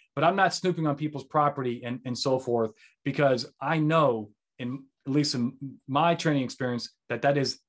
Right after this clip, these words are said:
that violates the Constitution. Um, you can also look at a case called Collins v. Virginia, U S Supreme Court, about curtilage and how cops just can't be on there, uh, with probable cause alone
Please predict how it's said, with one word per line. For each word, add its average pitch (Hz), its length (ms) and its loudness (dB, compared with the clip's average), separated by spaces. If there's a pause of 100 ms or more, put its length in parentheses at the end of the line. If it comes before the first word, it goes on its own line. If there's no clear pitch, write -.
that 135 160 0
violates 139 320 2
the 131 60 -8
Constitution. 113 680 -8 (580)
Um, 127 420 2 (720)
you 143 80 0
can 151 120 2
also 165 280 4
look 160 140 4
at 147 60 2
a 139 60 2
case 156 260 -2
called 131 220 0
Collins 147 320 -2
v. 147 60 -4
Virginia, 143 580 -2 (840)
U 143 180 4
S 147 100 2
Supreme 147 320 -4
Court, 147 280 0
about 127 340 0
curtilage 151 640 0
and 117 100 -10
how 120 100 -4
cops 147 360 -2
just 143 140 -10
can't 143 180 -4
be 139 140 -2
on 143 200 4
there, 135 380 0 (400)
uh, 117 120 0
with 120 180 -4
probable 147 260 2
cause 139 280 2
alone 131 440 -4